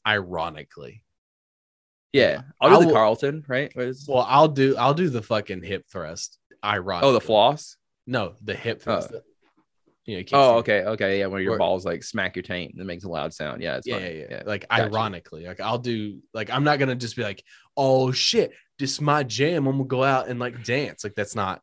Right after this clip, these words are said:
Speaker 1: that's not me. That's not
Speaker 2: That
Speaker 1: my
Speaker 2: would be
Speaker 1: vi-,
Speaker 2: weird. Yeah,
Speaker 1: that's not
Speaker 2: honestly.
Speaker 1: my, it's not my personality. It's not. I, if somebody wants to do it, go, like, go right ahead. But, like,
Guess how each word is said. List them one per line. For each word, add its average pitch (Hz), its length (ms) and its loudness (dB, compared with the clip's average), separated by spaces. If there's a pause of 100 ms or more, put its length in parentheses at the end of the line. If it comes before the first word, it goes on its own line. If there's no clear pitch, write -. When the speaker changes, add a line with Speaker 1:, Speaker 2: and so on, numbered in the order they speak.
Speaker 1:
that's 90 200 -10
not 95 180 -6
me. 92 240 -8
That's 87 180 -14
not 92 220 -8
Speaker 2:
That 120 60 2
Speaker 1:
my 120 60 6
Speaker 2:
would 120 100 0
be 117 80 -2
Speaker 1:
vi-, 95 60 -8
Speaker 2:
weird. 95 500 -8
Yeah, 101 180 -2
Speaker 1:
that's 143 180 0
not 156 160 2
Speaker 2:
honestly. 117 280 -2
Speaker 1:
my, 127 60 -6
it's - 140 -6
not 127 300 0
my 104 160 -6
personality. 90 720 -8
It's 82 120 -14
not. 92 220 -10 (640)
I, - 160 -8
if 123 160 -6
somebody 269 260 4
wants 208 140 6
to 120 80 -6
do 165 140 6
it, 107 60 4
go, 110 240 0
like, 95 200 -6
go 113 180 -2
right 113 180 -2
ahead. 92 400 -4
But, 95 220 -8
like, 95 220 -8